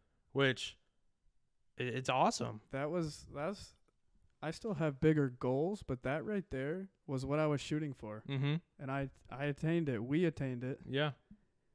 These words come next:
Speaker 1: And, and that's the goal of the whole podcast is Caleb and I, we've, we've had our experiences in life. And we obviously
Speaker 2: And we have a lot left to
Speaker 1: Oh, yeah,
Speaker 2: experience.
Speaker 1: we have, you know,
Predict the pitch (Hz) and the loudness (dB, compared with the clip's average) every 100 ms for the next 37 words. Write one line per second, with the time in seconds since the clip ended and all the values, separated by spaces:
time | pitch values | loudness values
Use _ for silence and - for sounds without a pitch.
0 | _ _ _ _ _ _ - 139 160 - | _ _ _ _ _ _ -2 2 2 4
1 | 165 208 - 160 180 180 156 160 147 147 | 6 6 4 4 6 6 6 6 4 2
2 | 107 104 - - - - _ - 131 123 | -2 -6 -12 -18 -20 -20 _ 0 4 6
3 | 107 - - - - - 156 180 175 160 | 4 -6 -20 -20 -18 4 8 8 6 4
4 | 135 135 131 - _ _ _ 127 143 135 | 6 4 2 -2 _ _ _ 2 4 4
5 | - 131 156 135 - - _ - - 139 | 2 4 4 4 -4 -20 _ -2 4 6
6 | 127 135 135 - 131 123 117 117 110 110 | 6 4 2 2 2 2 0 -2 -4 -8
7 | - - - _ _ _ _ _ - - | -10 -14 -20 _ _ _ _ _ -10 -4
8 | 117 127 127 120 123 - 120 113 110 131 | 2 6 6 6 2 2 0 0 0 -2
9 | 135 135 131 139 156 165 131 - _ - | -2 -2 -2 -2 -2 -4 -4 -8 _ -10
10 | 120 - 127 165 135 113 113 151 143 123 | -8 2 6 8 8 4 4 6 8 6
11 | 110 - - _ _ _ _ - - - | 4 -6 -20 _ _ _ _ -20 -20 2
12 | 139 120 107 | 4 4 2